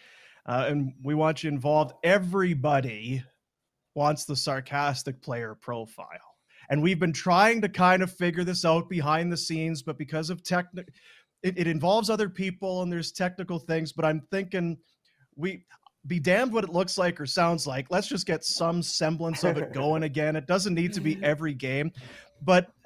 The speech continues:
Speaker 1: kinda to, to all of that, let's do it our way and let's have some friggin' fun with it. I, some of the, some of the best days that we had was, were in that stupid, dumb, tight little studio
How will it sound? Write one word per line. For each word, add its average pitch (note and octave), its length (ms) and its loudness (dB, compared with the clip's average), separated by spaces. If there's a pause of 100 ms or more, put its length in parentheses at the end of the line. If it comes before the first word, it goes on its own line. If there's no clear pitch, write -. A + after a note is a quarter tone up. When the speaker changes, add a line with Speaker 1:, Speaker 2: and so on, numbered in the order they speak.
Speaker 1:
kinda F#3 280 4
to, G3 320 0
to F#3 200 0
all F3+ 180 6
of D#3 120 -2
that, D3 260 0
let's E3 220 -2
do D#3+ 180 0
it D3+ 100 0
our E3+ 240 2
way D#3+ 400 0
and D3 120 -6
let's C#3 160 -6
have E3+ 260 -4
some D3 380 -8 (160)
friggin' D3 460 -4
fun D#3 400 -2
with G#2 240 -10
it. C#3 180 -6 (1080)
I, C3+ 280 -4 (180)
some E3 280 0
of D3+ 60 -2
the, C3+ 160 -4 (140)
some E3+ 180 -6
of E3 60 -2
the D3 80 -2
best D3+ 460 -2
days F3+ 340 0
that F3+ 100 -2
we D#3+ 140 -2
had D3+ 360 0
was, D#3+ 240 -6
were D3 140 -8
in - 120 -6
that C#3 180 -6
stupid, E3 720 -6 (200)
dumb, D#3+ 340 -2
tight E3+ 400 -4
little E3+ 200 -6
studio D#3+ 760 -6